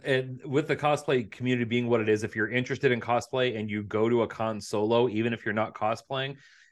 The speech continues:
by all means, approach cosplayers. They love talking about their cosplay,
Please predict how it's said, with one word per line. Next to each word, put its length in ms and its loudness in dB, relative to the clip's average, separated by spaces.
by 140 8
all 160 8
means, 220 2
approach 360 0
cosplayers. 680 -2
They 120 8
love 460 8
talking 340 2
about 220 0
their 80 -4
cosplay, 460 -2